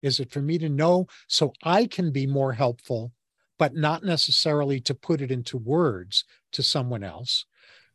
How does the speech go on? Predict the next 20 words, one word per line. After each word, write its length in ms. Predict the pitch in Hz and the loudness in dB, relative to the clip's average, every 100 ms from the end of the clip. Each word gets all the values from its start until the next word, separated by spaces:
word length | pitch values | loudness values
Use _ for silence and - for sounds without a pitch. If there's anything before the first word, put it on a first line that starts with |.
| _ _ _ - | _ _ _ 4
Or 380 | 180 185 185 - - | 8 8 6 2 4
is 220 | 180 160 | 4 4
it 120 | 170 | -2
for 260 | - 185 170 | -2 2 4
me 220 | 170 175 | 4 0
to 180 | - 165 | 0 -2
share? 640 | - - 220 196 113 - _ _ _ _ _ _ _ _ _ _ _ | -2 2 2 2 0 -6 _ _ _ _ _ _ _ _ _ _ _
And 220 | 160 156 151 - | 0 0 -2 2
if 280 | 240 262 | 2 2
it's 220 | 240 185 - | -2 -2 -2
for 160 | 175 | 0
me 180 | 160 147 | 0 0
to 100 | 127 | -2
share, 540 | - - 262 170 101 113 | -4 0 2 2 -2 -6
if 120 | 147 | -6
I 60 | |
get 260 | 131 160 - | -2 -2 0
the, 300 | 160 135 127 _ - _ _ | -2 0 -4 _ -20 _ _
the 180 | 135 131 127 113 _ | 0 0 0 -14 _
body 560 | 156 151 170 151 127 | 2 4 2 -2 -4